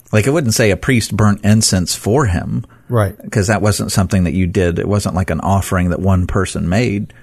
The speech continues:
Speaker 1: So he's burning incense. So it's, it's another, it's another commentary on the pride that has now overtaken Solomon. As king, he's saying, "Yeah, yeah, yeah, I know, Lord, that you say only the priests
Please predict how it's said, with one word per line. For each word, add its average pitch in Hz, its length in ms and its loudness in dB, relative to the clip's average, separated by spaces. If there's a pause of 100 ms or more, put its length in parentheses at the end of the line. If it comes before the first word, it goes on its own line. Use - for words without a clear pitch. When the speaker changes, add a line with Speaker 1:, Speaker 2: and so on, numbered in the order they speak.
(260)
Speaker 1:
So 101 160 0
he's 160 260 2
burning 120 340 2
incense. 165 380 -2
So 110 160 0
it's, - 240 -2
it's 113 240 -2
another, 113 800 2 (280)
it's 107 220 -2
another 117 340 4
commentary 113 840 0
on 101 260 2
the 101 100 2
pride 110 1000 -2
that 98 120 0
has 98 220 -2
now 95 320 0 (140)
overtaken 107 760 0
Solomon. 95 640 -2 (500)
As 101 280 0
king, 104 500 2
he's 101 260 0
saying, 95 360 0
"Yeah, 110 120 2
yeah, 107 120 2
yeah, 90 280 0
I 110 160 0
know, 107 260 2
Lord, 92 460 0
that 98 180 0
you 104 180 2
say 95 360 -2
only 113 460 4
the 104 120 0
priests - 540 -2